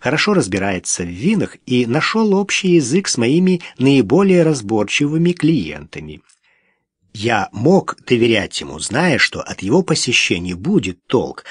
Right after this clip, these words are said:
хотя, конечно, не связанный с дегустацией.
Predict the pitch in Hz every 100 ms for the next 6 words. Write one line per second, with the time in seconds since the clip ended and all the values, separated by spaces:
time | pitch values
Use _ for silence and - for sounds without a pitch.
0 | - - 208 208 160 165 151 147 147 139
1 | - - 127 - 127 135 107 82 80 73
2 | 71 92 101 113 131 - 85 - - -
3 | -